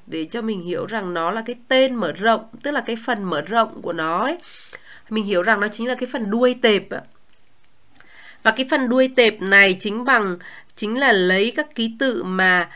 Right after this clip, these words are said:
phía sau của cái phần tên tệp này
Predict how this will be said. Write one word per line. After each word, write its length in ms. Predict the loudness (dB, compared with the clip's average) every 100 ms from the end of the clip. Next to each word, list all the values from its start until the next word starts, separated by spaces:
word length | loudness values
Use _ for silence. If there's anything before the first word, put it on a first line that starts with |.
| -20 -20
phía 320 | -14 -2 -2
sau 480 | 0 0 2 2 0
của 140 | 0 0
cái 160 | -2 -4
phần 180 | -4 -4 0
tên 260 | 0 0
tệp 320 | 0 0 0
này 340 | 2 2 2